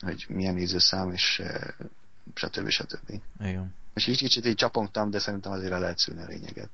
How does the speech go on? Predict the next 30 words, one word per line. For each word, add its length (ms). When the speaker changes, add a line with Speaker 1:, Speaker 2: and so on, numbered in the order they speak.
Speaker 2:
Igen. 380
Hát 160
szerintem 320
egy, 160
egy, 320
egy 140
magyar 360
horror 400
és 160
egy 220
magyar 340
skifi 400
azért 300
elég 240
jó 160
lépés 540
a, 200
a, 380
a 120
jó 200
irányba. 560
Speaker 1:
Abszolút, 500
abszolút 360
egy, 180
egy, 240
egy, 420
szerintem 320
egy 120
teljesen 440
újító 600